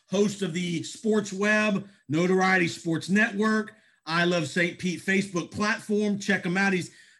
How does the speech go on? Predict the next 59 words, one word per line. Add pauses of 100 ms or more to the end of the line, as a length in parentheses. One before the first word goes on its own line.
tell,
tell
the
audience
when
you,
you
got
some
shows
coming
up.
I
know
you, (200)
you
do
a
show
for
a
couple,
at
least
a
couple
shows
a
week. (260)
I
know
the
Stan-,
during
the
Stanley
Cup
Finals,
you're
doing
a
show (200)
virtually
every
night. (200)
Give
the
audience
a
little,
little,
little
taste
of
where
they
can
find
us.